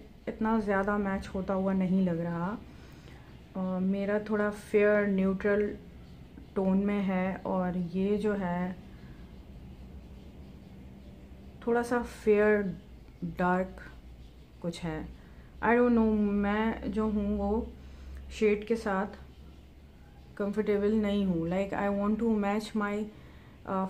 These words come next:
foundation with my hands and with my neck। ठीक है, तो नेक पे मैंने बिल्कुल भी apply नहीं की है।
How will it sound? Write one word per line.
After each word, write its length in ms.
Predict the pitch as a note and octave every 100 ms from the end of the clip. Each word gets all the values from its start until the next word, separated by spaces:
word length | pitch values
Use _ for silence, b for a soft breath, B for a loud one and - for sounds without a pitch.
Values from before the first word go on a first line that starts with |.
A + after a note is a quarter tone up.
| G3+
foundation 400 | G3+ G3 G3 G#3+
with 220 | G3+ F#3+
my 160 | F#3+ F#3+
hands 380 | F#3 F#3+ G3 G3
and 140 | F#3+ F#3
with 160 | F3
my 240 | F#3 F3+ F3+
neck। 320 | F3 D#3+ - - - - B B B -
ठीक 160 | A3+
है, 60 | G#3+
तो 120 | G#3+
नेक 320 | G#3+ G3+ G3+
पे 160 | G#3 A3+
मैंने 200 | A3 A3
बिल्कुल 320 | G#3 G#3+ A3
भी 100 | G3+
apply 300 | F#3 F3+ F3
नहीं 180 | F3 F3
की 160 | F#3
है। 420 | F#3+ A3 - B